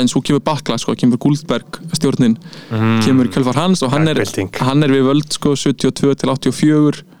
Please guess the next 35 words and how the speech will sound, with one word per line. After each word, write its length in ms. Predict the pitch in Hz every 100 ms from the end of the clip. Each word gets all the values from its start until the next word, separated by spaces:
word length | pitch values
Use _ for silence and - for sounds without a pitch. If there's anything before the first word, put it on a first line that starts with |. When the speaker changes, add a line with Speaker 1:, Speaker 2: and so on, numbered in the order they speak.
| -
Speaker 2:
Mhm. 220 | 98 95 - -
Speaker 1:
Og 100 | 127
svo 220 | - 147 139
eftir 260 | 151 -
Goldberg 360 | 147 147 - 151
kemur 220 | 147 139
ann-, 280 | 131 143 143
koma 280 | 139 135 131
aðrir 140 | 135 131
svona 180 | 127
liberal, 400 | 127 120 120 120 - - - _ - -
Speaker 2:
Mhm. 240 | 104 101 101 269 254
Speaker 1:
ehm, 560 | 117 117 113 113 - - - - 175
komast 200 | 147 131
menn 120 | 131 127
til 120 | 123
valda 260 | 135 139 139
sem 100 | 123
eru 80 |
samt 320 | 120 143 143 -
svona, 460 | 143 135 131 - - _ _ _ _ _ 226
eh, 80 | -
svona 260 | - 127
í-, 200 | 135 139
íhaldssamir 640 | 147 139 - - - 143 139
í 40 |
grunninn, 280 | 139 151 151
sko. 180 | - 156
Speaker 2:
Mhm. 260 | - 104 113
Speaker 1:
En 60 |
það 40 | 123
eru 80 | - 147
þeir 100 | 139
sem 160 | 135
að, 320 | 123 120 117